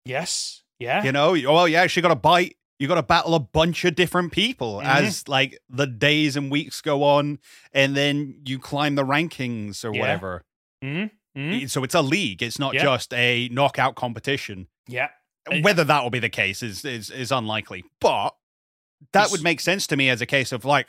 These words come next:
Speaker 2: "Ah, okay, I have proved myself. I have achi-,
Speaker 1: Mm-hmm.
Speaker 2: achieved champion rank.
Speaker 1: Yeah.
Speaker 2: I am a Paldea champion. I can now take part in the Champions League."
Speaker 1: Yeah, yeah. What I want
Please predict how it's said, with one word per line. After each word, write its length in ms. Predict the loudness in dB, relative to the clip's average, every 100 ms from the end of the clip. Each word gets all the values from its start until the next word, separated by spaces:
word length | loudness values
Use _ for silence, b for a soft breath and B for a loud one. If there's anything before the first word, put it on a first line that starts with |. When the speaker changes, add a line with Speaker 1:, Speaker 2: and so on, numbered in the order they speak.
| 0
Speaker 2:
"Ah, 220 | 2 4
okay, 200 | 2 4
I 120 | 4
have 120 | 4 2
proved 220 | 0 2
myself. 360 | 0 2 0
I 100 | 2
have 120 | 0 -2
achi-, 380 | -4 0 0
Speaker 1:
Mm-hmm. 100 | -2
Speaker 2:
achieved 340 | -4 -2 -2 -2
champion 400 | -2 -2 -2 -2
rank. 300 | 0 -2 -6 _
Speaker 1:
Yeah. 160 | -4 0
Speaker 2:
I 80 | 2
am 80 | 2
a 60 |
Paldea 440 | 0 0 4 4 4
champion. 460 | 2 -2 0 -4 -2
I 120 | -4
can 120 | -2
now 180 | -2 -2
take 260 | -2 -6 -4
part 360 | 2 4 2 0
in 80 | -8
the 60 |
Champions 540 | -4 -4 -4 -4 -8 -6
League." 360 | -8 -10 -16 _
Speaker 1:
Yeah, 140 | -10 -10 -10 _
yeah. 160 | -14 -14 _ _ _ _ _ _
What 300 | -14 -4 -4 0
I 300 | 0 0 -2
want 800 | -4 -2 0 0 -2 -6 -10